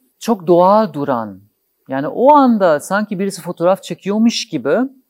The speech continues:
çok gerçekçi gibi görünüyor. Fakat dikkat, bu resimler üzerine tabii ki gerçekçi ya da gerçekçilik kavramı kullanamıyoruz. Çünkü hikaye gerçek olup olmadığını bilemiyoruz. Yani bu bir inanç gerçekçiliği, yani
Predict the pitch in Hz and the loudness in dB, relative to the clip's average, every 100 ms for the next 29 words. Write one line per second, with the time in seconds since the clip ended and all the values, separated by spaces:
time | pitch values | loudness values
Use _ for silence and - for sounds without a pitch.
0 | _ - _ 240 190 160 170 175 - 185 | _ -20 _ -6 -2 0 0 0 -6 -8
1 | 196 226 165 123 117 92 _ _ - 127 | -8 -8 -8 -8 -10 -10 _ _ -8 -8
2 | 110 101 90 82 _ - _ 143 190 185 | -8 -12 -16 -18 _ -20 _ -6 -4 -4
3 | 175 - 220 - _ _ _ _ 233 254 | -8 -2 -2 -2 _ _ _ _ -4 -2
4 | 220 220 208 202 190 160 170 180 175 196 | -2 -4 -6 -6 -6 -4 -4 -6 -8 -10
5 | 190 139 143 147 151 - 180 - - 202 | -10 -6 -2 -2 -2 -6 -8 -8 -6 -4
6 | 180 - 147 151 131 143 143 - - - | -4 -8 -10 -8 -2 -2 -2 -8 -12 -12
7 | 202 - 147 143 156 180 - 147 156 220 | -12 -8 -6 -6 -6 -10 -12 -6 -2 -2
8 | 190 120 107 104 - 160 180 - _ - | -2 -4 -8 -12 -14 -10 -12 -14 _ -18
9 | 170 196 190 180 143 151 156 - 196 - | -10 -6 -6 -6 0 0 0 -6 -8 -6
10 | 165 202 - 160 156 147 147 170 214 269 | -4 -4 0 0 0 -4 -4 -4 0 -2
11 | 269 _ _ _ _ 196 247 302 254 160 | -4 _ _ _ _ 0 4 6 6 2
12 | 117 104 - 139 135 135 156 170 151 156 | -2 -8 -12 -8 -8 -8 -10 -10 -6 -2
13 | 208 269 269 160 139 - 135 - - 135 | 2 2 0 -2 -2 -4 -12 -14 -10 -8
14 | 113 104 92 101 110 113 - | -8 -12 -14 -12 -12 -12 -16